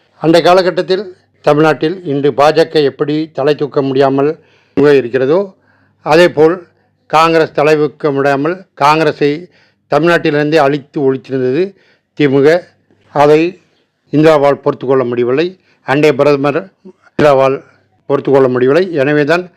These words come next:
திமுகவை அழிப்பதற்கு அவர் பல்வேறு முறைகேடுகளை, அப்போது பட தயாரிப்பு தொடர்பாக அந்நிய செலவாணி, வருமான வரி போன்றவற்றில் பல முறைகேடுகளை செய்திருந்த எம் ஜி ஆரை தனது கைக்குள் எடுக்க காரணமாக அமைந்தது. அன்று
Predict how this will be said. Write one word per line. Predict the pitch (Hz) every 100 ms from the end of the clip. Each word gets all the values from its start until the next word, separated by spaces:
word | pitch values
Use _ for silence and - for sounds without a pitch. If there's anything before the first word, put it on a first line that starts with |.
| _ _ 165
திமுகவை | 175 170 156 160 170
அழிப்பதற்கு | 147 151 147 131 143
அவர் | 135 135 -
பல்வேறு | 139 151 147 135
முறைகேடுகளை, | 135 147 151 139 143 147 170 _ _ _ _
அப்போது | - 147 139 139 135 - _ _ _ _ _ -
பட | 147 165
தயாரிப்பு | 160 156 123 139 110
தொடர்பாக | 139 131 135 127 131 151 _ _ _ _ -
அந்நிய | 147
செலவாணி, | 139 139 135 131 131 160 190 _ _ _ _ 147
வருமான | 147 147 143
வரி | 139 127
போன்றவற்றில் | 131 135 131 123 127 123
பல | 135 135
முறைகேடுகளை | 120 127 139 131 120
செய்திருந்த | 110 123 113 113 113 117
எம் | 120
ஜி | 127
ஆரை | 131 139 _ _ _ -
தனது | 127 127 127
கைக்குள் | - 143 127 139 127
எடுக்க | 120 131 123 131 - _ _ _ _ _
காரணமாக | 143 139 131 127 123
அமைந்தது. | 117 113 120 160 185 _ _ _ _ - - 156
அன்று | 165